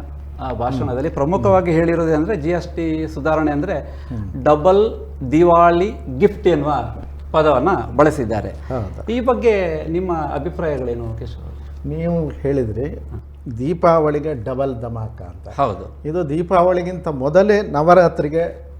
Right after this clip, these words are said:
Speaker 2: ಡಬಲ್ ಧಮಾಕ ಒಂದು ಕೊಟ್ಟಿದ್ದಾರೆ.
Speaker 1: ಸರಿ.
Speaker 2: ಅವರು ಎಪ್ಪತ್ತೊಂಬತ್ತನೇ ಇಂಡಿಪೆಂಡೆನ್ಸ್ ಡೇ
Speaker 1: ಹ್ಮ್.
Speaker 2: ದಿನ
Speaker 1: ಹ್ಮ್.
Speaker 2: ಅವರು ಮಾತಾಡುವಾಗ,
Speaker 1: ಹ್ಮ್.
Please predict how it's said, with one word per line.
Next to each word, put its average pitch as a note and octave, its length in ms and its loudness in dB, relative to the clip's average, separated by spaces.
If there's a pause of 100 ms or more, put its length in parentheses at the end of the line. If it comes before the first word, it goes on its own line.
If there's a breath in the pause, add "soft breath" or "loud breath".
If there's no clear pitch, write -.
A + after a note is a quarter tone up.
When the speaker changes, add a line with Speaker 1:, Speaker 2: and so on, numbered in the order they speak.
(120)
Speaker 2:
ಡಬಲ್ D3+ 360 4
ಧಮಾಕ C#3+ 360 0
ಒಂದು B2 360 0
ಕೊಟ್ಟಿದ್ದಾರೆ. G#2+ 880 0
Speaker 1:
ಸರಿ. G2+ 460 -6
Speaker 2:
ಅವರು F3 360 0
ಎಪ್ಪತ್ತೊಂಬತ್ತನೇ D#3+ 1400 -4 (140)
ಇಂಡಿಪೆಂಡೆನ್ಸ್ D3 640 0
ಡೇ B2 120 0 (380)
Speaker 1:
ಹ್ಮ್. C#3 300 -6
Speaker 2:
ದಿನ A#2 200 -6
Speaker 1:
ಹ್ಮ್. F3 140 -8 (220)
Speaker 2:
ಅವರು C#3 260 2
ಮಾತಾಡುವಾಗ, B2+ 840 0
Speaker 1:
ಹ್ಮ್. B2+ 480 -8